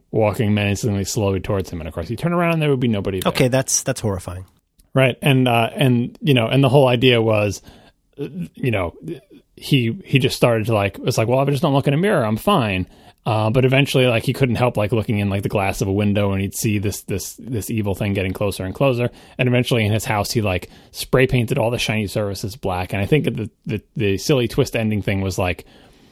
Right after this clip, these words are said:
Speaker 1: he was looking into a water glass or some, or maybe his, like, his lover's eyes or some, some surface that he hadn't spray painted over turned out to be reflective. And then the thing eventually came up to him and got him.
Speaker 2: Wait,
Speaker 1: A stu-
Speaker 2: what?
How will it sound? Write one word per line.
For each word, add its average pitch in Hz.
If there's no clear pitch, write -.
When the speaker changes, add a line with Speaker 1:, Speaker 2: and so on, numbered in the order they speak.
Speaker 1:
he -
was 98
looking 98
into 92
a 78
water 147
glass 143
or 85
some, 117
or 107
maybe 107
his, 123
like, 92
his 95
lover's 104
eyes 123
or 104
some, 175
some 247
surface 185
that 156
he 143
hadn't 143
spray 131
painted 123
over 104
turned 113
out 104
to 123
be 107
reflective. 98
And 98
then 98
the 85
thing 101
eventually 98
came 110
up 87
to 85
him 87
and 90
got -
him. -
Speaker 2:
Wait, 143
Speaker 1:
A 139
stu- -
Speaker 2:
what? 208